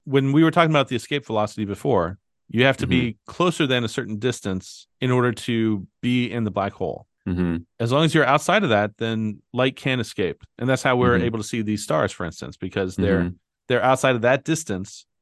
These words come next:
Speaker 1: And so they're able to give off their light.
Speaker 2: But if you were on a planet orbiting one of those suns, would there be just sort of, like, a blank void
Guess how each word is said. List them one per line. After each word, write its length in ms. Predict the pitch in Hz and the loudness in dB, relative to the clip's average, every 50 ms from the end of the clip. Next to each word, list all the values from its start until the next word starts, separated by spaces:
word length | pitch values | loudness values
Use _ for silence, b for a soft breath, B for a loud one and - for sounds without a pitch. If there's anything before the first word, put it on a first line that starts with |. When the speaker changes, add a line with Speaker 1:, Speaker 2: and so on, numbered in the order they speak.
| _ _ - | _ _ -12
Speaker 1:
And 80 | 104 | -10
so 120 | 101 - 120 | -4 -2 0
they're 160 | 120 123 123 | 0 0 0
able 220 | - 123 123 123 | 0 0 2 2
to 60 | 117 113 | 0 0
give 160 | 107 117 110 | 2 2 2
off 180 | 107 107 107 - | 2 2 0 0
their 160 | - 104 98 | -4 -6 -4
light. 280 | 104 107 104 87 - _ _ _ - | -2 -2 -2 -4 -6 _ _ _ 4
Speaker 2:
But 120 | 117 113 | 6 6
if 100 | 107 110 - | 6 6 6
you 120 | - 135 | 6 8
were 120 | 135 120 | 8 6
on 140 | 113 110 107 | 6 4 2
a 60 | 101 | 2
planet 560 | - - - - 107 107 101 92 85 82 82 - | 0 -2 -2 0 2 2 4 2 2 0 -2 -2
orbiting 380 | - 104 104 101 104 101 98 98 | -2 0 0 2 2 0 0 0
one 160 | 92 90 90 | 0 0 0
of 100 | 87 78 | -2 -2
those 240 | 87 82 80 - - | -2 -4 -4 -6 -6
suns, 800 | - - 110 101 85 78 76 76 76 78 80 - - - - _ - - | -4 0 0 2 2 0 -2 -4 -6 -8 -8 -10 -12 -14 -18 _ -14 -6
would 240 | 113 101 104 104 | 0 2 2 4
there 140 | 95 104 101 | 4 4 4
be 220 | 98 90 107 104 101 | 4 4 2 2 2
just 240 | 92 104 98 - | 2 0 -2 0
sort 100 | - 104 | 0 0
of, 80 | 101 95 | 0 0
like, 200 | 92 95 92 92 | 0 0 0 0
a 60 | 92 82 | -4 -6
blank 460 | 80 90 87 90 90 95 95 92 95 | -4 -4 -2 -2 -2 -2 -2 -6 -8
void 640 | 95 92 90 90 87 90 95 107 131 127 147 - | -10 -4 0 2 2 4 4 2 2 0 -2 -6